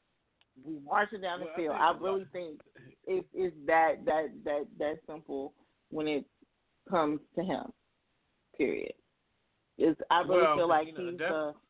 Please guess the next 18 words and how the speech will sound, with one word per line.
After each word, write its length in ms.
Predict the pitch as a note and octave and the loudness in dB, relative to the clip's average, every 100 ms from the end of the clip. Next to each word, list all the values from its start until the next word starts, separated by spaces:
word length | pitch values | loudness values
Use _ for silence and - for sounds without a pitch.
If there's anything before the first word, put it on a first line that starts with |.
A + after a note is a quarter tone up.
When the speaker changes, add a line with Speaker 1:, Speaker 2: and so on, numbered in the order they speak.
| _ _ _ _ _ _ - | _ _ _ _ _ _ -14
Speaker 1:
"Just 120 | C3 _ | -14 _
follow 240 | D3 D3 | -4 -2
my 180 | D#3+ E3 | -2 -2
lead." 380 | E3 D#3+ C3 B2 - - | -2 -6 -8 -10 -14 -18
<laughs> 680 | - _ _ _ _ _ - | -20 _ _ _ _ _ 0
I 100 | D3+ | 2
know 200 | D3 D#3+ | 6 4
the 60 | |
play 300 | D#3 G3+ D3+ D#3 | 4 2 2 4
Speaker 2:
Well, 140 | D#3 | 2
Speaker 1:
said 100 | D3 | 4
go 160 | D3+ D3 | 2 2
Speaker 2:
the- 60 | |
Speaker 1:
left. 220 | D3+ C3 - - - - | 2 0 -4 -18 -2 0
Look 140 | C#4 | 4
at 80 | C4 | 4
my 140 | B3+ - B3 G3+ | 6 4 2 0
eyes. 140 | D#3 | -4